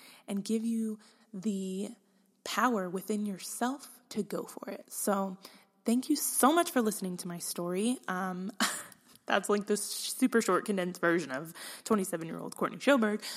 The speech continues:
But I'm really, really excited. I cannot wait. I have so much in store for you. Um, head on over to our website if you wanna learn more about us at she social dot co.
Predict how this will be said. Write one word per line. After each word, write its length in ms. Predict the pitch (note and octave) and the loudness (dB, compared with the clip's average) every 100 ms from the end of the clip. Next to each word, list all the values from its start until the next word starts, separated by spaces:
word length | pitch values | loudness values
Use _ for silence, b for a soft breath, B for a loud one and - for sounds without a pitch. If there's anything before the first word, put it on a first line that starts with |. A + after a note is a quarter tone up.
| B B B | B B B
But 180 | C4 A3 | 0 0
I'm 280 | G3 G#3 G3+ - F3+ | -2 -4 -4 -8 -6
really, 320 | G3+ G#3 A3+ | -2 2 2
really 220 | A3 G3 F#3 | 2 0 -4
excited. 540 | - - F3 F3+ F3+ - | -6 -6 -6 -6 -6 -8
I 80 | E3 | -12
cannot 500 | - - G3 G3 - | -10 -6 -4 -4 -4
wait. 320 | F#3+ F#3+ - | -4 -4 -6
I 260 | F#3 F#3+ F#3+ - | -6 -4 -4 -6
have 280 | F#3 F#3+ F#3 | -6 -6 -6
so 640 | - - G#3+ G3+ G#3+ A3+ | -10 -4 0 2 2 0
much 320 | A3 G3 G3 - | 0 -4 -4 -6
in 200 | F#3+ F#3 | -6 -6
store 420 | - - G#3 G#3 | -6 0 2 2
for 140 | - | 0
you. 460 | G#3 G3 G3+ G3+ G3+ B B B B | 0 4 4 2 -2 B B B B
Um, 300 | - F#3+ F#3 | -2 0 -2
head 280 | - - D#4 | -6 -4 -2
on 160 | E4 C#4 | 2 4
over 220 | B3 B3 | 4 2
to 160 | - | 0
our 100 | F#3+ | -2
website 540 | E3+ D#3+ D3+ - A3 A#3 | -2 -6 -6 -2 0 0
if 80 | F#3+ | -4
you 80 | |
wanna 140 | F#3+ F#3 | -4 -4
learn 180 | F#3 F#3 | -4 -4
more 160 | F#3 | -4
about 240 | D#3+ F3 F#3+ | -2 0 0
us 160 | G3 | 0
at 160 | - - | -2 -4
she 320 | - - G3+ | -4 0 0
social 480 | G3 F#3+ G3 - G3 | 0 0 2 0 -2
dot 400 | E3 F#3 F3+ - | -2 -2 -2 -2
co. 380 | - G3 G#3 | 0 4 4